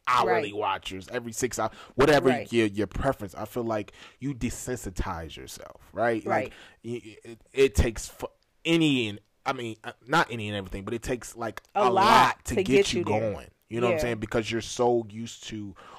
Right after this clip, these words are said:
Speaker 1: watching, and, and it gotta be certain t-, types of, you know, porn. It, it, it becomes all, it, it becomes from all porn to only certain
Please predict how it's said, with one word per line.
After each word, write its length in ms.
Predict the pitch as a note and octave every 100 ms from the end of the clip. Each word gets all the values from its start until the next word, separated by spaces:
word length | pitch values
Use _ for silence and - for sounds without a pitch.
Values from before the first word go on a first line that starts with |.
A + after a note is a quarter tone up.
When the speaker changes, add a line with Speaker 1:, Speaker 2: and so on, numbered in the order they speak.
| - -
Speaker 1:
watching, 640 | F#2+ G#2 A#2 A#2 A#2 G2+
and, 260 | F2+ F#2+ F2 -
and 200 | G#2 F#2+
it 120 | G#2+
gotta 200 | A2+ A2
be 120 | G2 G2
certain 460 | - C3+ C3 A2+
t-, 140 | - -
types 440 | - - C#3 C3 -
of, 240 | G2 E2+ - - - _
you 140 | G#2+ A2
know, 200 | G2+ F#2+
porn. 440 | - A2+ G2 F#2+
It, 180 | G2+ G#2+
it, 160 | A2+ A#2
it 160 | C3
becomes 420 | C3 B2 C#3 A#2 G#2+
all, 320 | C3 C3+ -
it, 200 | C#3 C3
it 180 | C3+ B2
becomes 420 | C3+ - C#3 A#2+
from 200 | - G#2+
all 240 | A#2+ C3+ B2+
porn 340 | C3+ C3 A#2+
to 180 | - G#2 - - -
only 240 | C#3 C3+ G#2+
certain 440 | - D3 A#2